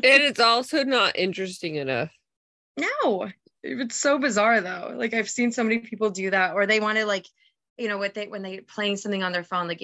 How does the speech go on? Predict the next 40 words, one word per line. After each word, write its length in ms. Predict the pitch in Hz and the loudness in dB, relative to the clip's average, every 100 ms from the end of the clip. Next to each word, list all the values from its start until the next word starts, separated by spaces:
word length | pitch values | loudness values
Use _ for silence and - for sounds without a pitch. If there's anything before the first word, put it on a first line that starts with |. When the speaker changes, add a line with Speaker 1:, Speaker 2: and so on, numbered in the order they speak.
| 175 | -6
Speaker 2:
whether 200 | 175 170 | -4 -4
it's 180 | 170 - | -6 -6
music 300 | 170 170 180 | -8 -8 -4
or 60 | |
whatever, 180 | 185 190 | 0 2
it's 100 | 185 | 0
like, 120 | 180 _ _ _ - | -4 _ _ _ -4
"Oh, 340 | - 480 539 339 | 2 4 4 4
what 120 | 415 | 4
are 40 | |
you 140 | 453 427 | 6 6
watching?" 600 | 605 605 - 311 226 208 | 4 2 2 4 4 4
Like, 180 | 220 220 | 0 0
I 140 | 247 302 | -4 -2
don't 260 | 349 - | -4 -6
know 240 | 285 285 277 | -6 -2 -2
of 60 | 240 | -4
a 40 | |
time 460 | - - 240 214 196 | -12 -6 -2 -2 -4
that 120 | 190 | -6
that's 220 | 196 190 - | -6 -8 -6
ever 280 | 208 196 190 | -4 -2 -2
worked. 580 | 185 185 - _ - - _ _ | -4 -8 -10 _ -18 -18 _ _
<laughs> 400 | 233 220 - _ - | -6 -6 -10 _ 2
Speaker 1:
I 260 | 240 240 254 | 4 6 6
would 180 | 277 254 | 4 4
never 380 | 247 226 220 240 | 4 4 6 6
even, 400 | 226 208 214 226 | 6 4 4 4
like, 220 | 214 - - | 2 0 -2
ask 400 | 156 170 180 - | 2 2 0 -16
someone 420 | - 196 180 190 | -8 -6 -4 -2
that 340 | 208 220 240 - _ - | 2 2 2 -2 _ -8
'cause 260 | 247 170 | -6 -2
I 220 | 180 165 - _ | -2 -2 -4 _
just 340 | - 339 - - | -10 -8 -8 -14
Speaker 2:
<laughs> 100 | - | -8
Speaker 1:
feel 160 | 170 175 | 0 2
like 180 | 165 - | 2 -2
that's 280 | 170 160 170 | -6 -4 -4
uncomfortable. 880 | 151 156 143 - 90 65 98 - | -4 -4 -8 -8 -10 -6 -6 -6